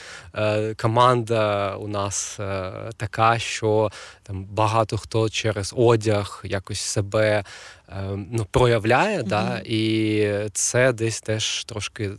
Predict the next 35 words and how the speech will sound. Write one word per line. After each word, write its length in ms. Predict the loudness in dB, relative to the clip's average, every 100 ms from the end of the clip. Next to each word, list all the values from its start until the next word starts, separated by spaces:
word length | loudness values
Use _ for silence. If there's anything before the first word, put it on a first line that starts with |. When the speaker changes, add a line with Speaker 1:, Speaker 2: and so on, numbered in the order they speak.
| -14
Speaker 1:
так 220 | -12 0
заразно, 540 | 2 4 4 0 -8 -12
да, 240 | -12 -12 -8
і 380 | -8 -6 -6 -8 -12 -20 -18
тому, 260 | -4 0 0
да, 180 | -2 -10
тут, 360 | -4 -4 -2 -2
е, 140 | -2 -4 -4
у 80 | 2
мене 280 | 4 2
це 140 | 0 -4
дуже 240 | -4 -2
утилітарний 680 | -2 -2 -4 0 0 0 -4
був 460 | -4 -8 -8 -12 -14
раніше 480 | -8 -6 -4 -6 -6
стиль, 360 | -8 -8 -6 -6 -10 -18 -20 -14
а 460 | -6 -4 -2 -2
зараз, 600 | 2 4 6 4 0 -4 -2
зараз 400 | -2 -2 -4 -2
я, 380 | 0 0 -2
я 260 | -2 -2 -4
спробую 840 | -6 -12 _ -6 -2 0 0 0 0
різні, 340 | -2 -4 -6 -8
різні 400 | -8 -4 -4 -6
якісь 420 | -10 -12 -10 -8 -6
Speaker 2:
Дуже 120 | -4
Speaker 1:
варіанти, 120 | -4 0
Speaker 2:
стильний 180 | 2 2
Speaker 1:
да. 40 | 0
Speaker 2:
образ, 320 | -2 -6 -8 -8
та, 140 | -8
мені 160 | -8 -10
дуже 160 | -12 -8
подобається. 300 | -6 -2 -2
Speaker 1:
А, 160 | -2